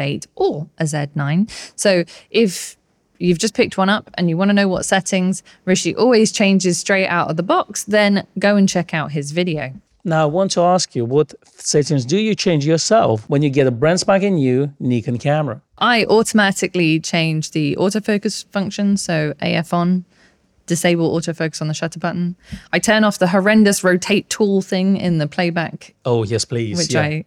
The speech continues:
Speaker 1: hate
Speaker 2: Absolutely.
Speaker 1: one hundred percent.
Speaker 2: Absolutely. Yes, ma'am.
Speaker 1: And then obviously the cameras usually straight out of the box are set to J peg, don't know why, set to single servo <laughs> focus or, like, full auto.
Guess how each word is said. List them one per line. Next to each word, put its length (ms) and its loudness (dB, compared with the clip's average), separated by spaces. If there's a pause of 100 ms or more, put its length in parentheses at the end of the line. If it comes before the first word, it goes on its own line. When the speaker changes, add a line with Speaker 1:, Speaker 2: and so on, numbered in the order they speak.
Speaker 1:
hate 160 0
Speaker 2:
Absolutely. 680 -2
Speaker 1:
one 140 -2
hundred 320 0
percent. 40 -2
Speaker 2:
Absolutely. 240 -2
Yes, 180 0
ma'am. 320 -2 (200)
Speaker 1:
And 160 4
then 360 4 (140)
obviously 640 2
the 100 -2
cameras 460 0
usually 260 0
straight 220 0
out 160 0
of 80 -2
the 40 0
box 420 -2 (180)
are 120 2
set 340 -4
to 340 -2 (200)
J 220 2
peg, 360 -4 (200)
don't 220 -2
know 120 -4
why, 300 -4 (300)
set 360 -2
to 400 -4 (200)
single 460 2
servo 640 2
<laughs> 120 -6
focus 560 2
or, 260 2
like, 240 2
full 340 2
auto. 580 0